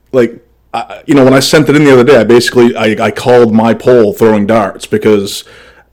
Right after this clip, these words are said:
I, you know, outside of Louisville and Ohio State, who I think are the best two teams in the country, uh, you might as well just, just throw darts at a dartboard because I, the way we're gonna cycle teams up and then they're gonna lose and we're gonna drop 'em back,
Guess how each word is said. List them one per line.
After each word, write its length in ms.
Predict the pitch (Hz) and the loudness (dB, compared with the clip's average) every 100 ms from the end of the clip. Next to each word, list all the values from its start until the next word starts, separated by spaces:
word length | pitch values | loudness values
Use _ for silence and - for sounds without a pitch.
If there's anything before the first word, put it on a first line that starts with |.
| _ _ | _ _
I, 340 | - 147 139 104 | -4 -2 -2 -4
you 80 | 156 | -2
know, 80 | 135 | 0
outside 340 | 143 175 190 | 2 2 2
of 60 | 156 | 4
Louisville 500 | 165 170 160 160 135 139 | 4 4 4 2 0 -2
and 160 | 120 | -2
Ohio 380 | 113 127 127 127 | 0 -2 2 0
State, 260 | - 123 120 | 2 0 2
who 100 | 117 | 0
I 60 | |
think 220 | 131 117 | 0 -2
are 40 | 120 | -2
the 80 | 110 | 0
best 240 | 110 - | -2 -2
two 80 | 123 | -6
teams 240 | 120 113 | 0 0
in 60 | 104 | -2
the 80 | 104 | -4
country, 440 | 139 135 110 104 - - - _ _ _ | -4 -2 -2 -2 -10 -20 -20 _ _ _
uh, 140 | 131 - - | -12 -12 -16
you 220 | 156 165 | -6 0
might 140 | 170 | 2
as 100 | 143 | 2
well 180 | 131 131 | 2 2
just, 340 | 120 120 - | 2 -2 -6
just 220 | - 113 - | -8 -8 0
throw 160 | 131 | 0
darts 240 | 117 113 107 | 2 0 -2
at 80 | |
a 40 | 104 | -2
dartboard 420 | 127 127 117 104 | 0 0 0 -4
because 420 | 101 117 107 98 | -4 -2 0 -2
I, 120 | 117 | -4
the 540 | 113 - 123 120 131 127 | -6 -6 -10 -8 -4 0
way 140 | 139 | 2
we're 120 | 143 | 2
gonna 140 | 135 123 | 2 0
cycle 380 | - 139 131 120 | 0 -2 0 -2
teams 300 | 131 120 123 | 0 0 0
up 180 | 135 | 0
and 100 | 127 | 0
then 100 | 117 | 2
they're 100 | 113 | 2
gonna 100 | 113 | 0
lose 240 | 110 123 123 | 0 0 0
and 100 | 113 | -2
we're 60 | |
gonna 140 | 107 101 | -4 -4
drop 200 | 107 98 | -6 -6
'em 120 | 101 | -6
back, 400 | 113 110 98 - | -4 -4 -6 -12